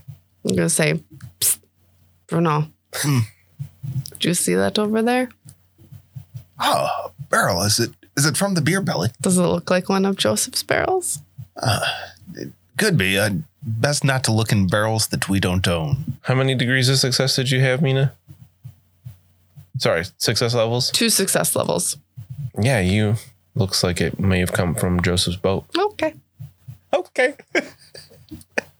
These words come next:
Speaker 3: Seems
Speaker 1: not
Speaker 3: to be
Speaker 1: telling anybody else about that.
Speaker 3: Seems to be lodged up against a root sticking out.
Speaker 1: The river wardens really should get down here and take care of this stuff.
Speaker 3: <laughs>
Speaker 2: They're not really doing their job too well.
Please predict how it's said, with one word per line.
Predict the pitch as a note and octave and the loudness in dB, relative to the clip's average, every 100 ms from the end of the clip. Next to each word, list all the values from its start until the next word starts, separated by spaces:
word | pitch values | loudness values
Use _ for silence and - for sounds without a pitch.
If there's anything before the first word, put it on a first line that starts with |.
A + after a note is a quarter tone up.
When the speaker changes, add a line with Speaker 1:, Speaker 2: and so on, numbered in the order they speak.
| - - - - - - | -8 -6 -6 -8 -4 0
Speaker 3:
Seems | |
Speaker 1:
not | D4+ - | 2 2
Speaker 3:
to | |
be | D4+ | 0
Speaker 1:
telling | D4 C#4+ | 2 2
anybody | C#4 B3 | 2 2
else | C4 F4 G#3+ | 2 0 0
about | F3 F3 | 0 2
that. | D#3 A#3 | 2 2
Speaker 3:
Seems | D3+ C#3+ | 2 2
to | B2+ | 2
be | A#2+ | 2
lodged | A#2 G2+ A2 G#2+ | 2 2 2 2
up | F#2+ G2+ | 0 0
against | G2 G#2 - | 0 2 2
a | F2 | 0
root | F2 G2 - - - _ - | 2 2 0 -6 -20 _ -6
sticking | - F2 F2+ F2+ | -2 0 0 0
out. | F2 - - _ _ _ - _ - - | 0 -2 -10 _ _ _ -20 _ -18 -8
Speaker 1:
The | E3+ E3 | -2 0
river | G3+ D#4 D4 A3 | 0 0 0 0
wardens | F3 F3 E3+ F3 - | 2 0 0 0 0
really | G3+ G#3 F#3+ | 2 2 2
should | - A3+ F#3+ | 2 0 0
get | G3 F#3 | -2 0
down | G#3+ B3 | 0 2
here | G#3+ F#3 | 2 2
and | F3 | 0
take | G#3 G#3 | -2 -2
care | E4+ | -2
of | A#3+ D3+ | 0 2
this | D3 | 0
stuff. | - - D#3 - | 0 0 -2 -2
Speaker 3:
<laughs> | - - - - - - - - - - - - - - - - - - | -4 -2 -6 -2 -6 -4 -6 -4 -4 -4 -6 -12 -10 -6 -6 -8 -10 -6
Speaker 2:
They're | D3+ | 0
not | B2+ G#2 | 0 2
really | A2+ A2+ | 2 2
doing | A#2 A#2+ | 2 2
their | C3 | 2
job | B2 C3+ G#2+ | 2 0 2
too | F#2 F2+ | 2 2
well. | F2 F2+ | 2 0